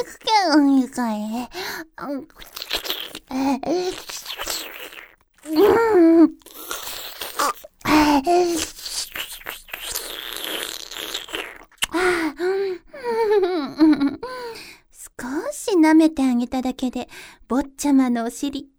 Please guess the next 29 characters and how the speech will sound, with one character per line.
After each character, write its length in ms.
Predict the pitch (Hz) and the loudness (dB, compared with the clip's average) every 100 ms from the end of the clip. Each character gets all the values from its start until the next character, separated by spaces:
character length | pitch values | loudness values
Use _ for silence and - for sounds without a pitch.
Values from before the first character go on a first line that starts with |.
| _ - | _ -2
簡 240 | 233 240 | -2 -2
単 20 | |
に 80 | 339 508 508 494 466 | -6 -4 -4 -2 0
ほ 120 | 381 359 | 2 2
ぐ 100 | 415 | 2
れ 120 | 415 | -2
て 120 | 277 | -4
し 160 | 269 247 | -2 -2
ま 140 | 240 | -2
い 100 | 240 | -2
ま 160 | 240 247 | -4 -6
し 200 | - - | -12 -18
た。 220 | - 240 _ _ _ - - - _ _ _ | -20 -20 _ _ _ -20 -18 -20 _ _ _
肛 120 | - 302 | 2 4
門 120 | 440 466 466 440 | 6 4 2 4
穴 160 | 370 311 | 4 2
の 140 | 294 | 0
す 200 | - 349 | -2 -4
ぐ 220 | 453 440 | -2 0
内 280 | 330 320 285 | -2 0 0
側 360 | 294 285 277 269 | 2 2 2 0
を 60 | |
ベ 240 | 269 226 294 | -2 -4 -2
ロ 120 | 480 | -2
ベ 120 | 370 | 0
ロ 100 | 311 | 0
さ 200 | 285 294 | -2 -6
れ 100 | 285 | -8
て、 300 | 277 - 294 | -10 -12 -12